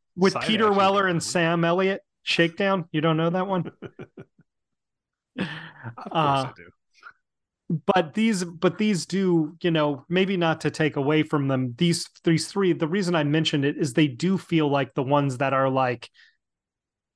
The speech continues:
Speaker 1: "Okay, we gotta make money on these." You know, they do feel like they lean a little more into, like,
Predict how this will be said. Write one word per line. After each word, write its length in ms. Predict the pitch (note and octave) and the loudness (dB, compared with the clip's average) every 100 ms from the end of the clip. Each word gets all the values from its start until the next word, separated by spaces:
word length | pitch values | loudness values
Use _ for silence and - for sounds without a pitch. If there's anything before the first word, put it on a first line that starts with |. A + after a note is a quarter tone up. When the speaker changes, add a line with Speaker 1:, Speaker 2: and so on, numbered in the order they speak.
| _ - | _ -2
Speaker 1:
"Okay, 420 | G#3 G#3 A#3 F#3 | 0 0 0 2
we 160 | E3+ | 2
gotta 300 | E3+ E3+ F#3 | 2 0 2
make 240 | F3 F3 E3+ | 2 0 2
money 320 | E3 D3+ C#3+ | 0 2 0
on 220 | C3+ C3+ | -4 -8
these." 400 | C3 - - - _ _ _ | -10 -8 -8 -10 _ _ _
You 140 | D3 C#3+ | -2 0
know, 220 | D3 D3 | 2 0
they 220 | A#2+ D#3+ | 0 0
do 360 | B2 - F#3+ F3 | 0 0 0 0
feel 320 | - F3 D#3 | 0 2 2
like 260 | D3 C#3 - | 0 -2 -2
they 160 | C#3 | -2
lean 520 | C3+ C#3+ D#3+ E3 D#3 | -2 0 0 2 2
a 60 | D3 | 0
little 340 | C3+ D3 D3 | 0 2 2
more 280 | C#3 C#3 C#3 | 2 2 2
into, 400 | C#3 C3 C#3+ B2+ | 0 -2 -2 0
like, 320 | B2+ B2+ C3 | 2 0 -2